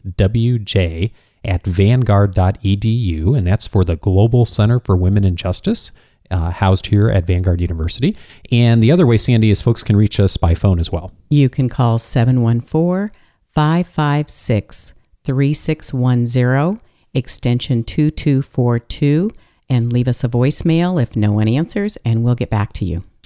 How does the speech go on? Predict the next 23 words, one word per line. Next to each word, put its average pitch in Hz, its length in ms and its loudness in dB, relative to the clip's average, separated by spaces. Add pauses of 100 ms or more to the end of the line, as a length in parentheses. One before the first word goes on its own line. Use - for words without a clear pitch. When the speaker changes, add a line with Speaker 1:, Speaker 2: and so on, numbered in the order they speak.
(120)
Speaker 1:
And 95 160 2
we'll 98 120 4
have 104 140 2
a 87 40 -4
few 104 180 2
voicemails 98 520 2
to 92 120 0
share 90 480 2
here 147 280 2
in 92 160 2
just 92 180 -2
a - 20 2
few 92 160 0
minutes. 147 380 0
Uh, 85 160 0
but 90 180 0
our 92 120 2
first - 260 0
question 110 300 0
actually 104 260 0
came 101 320 2
in 139 140 4
through 98 460 2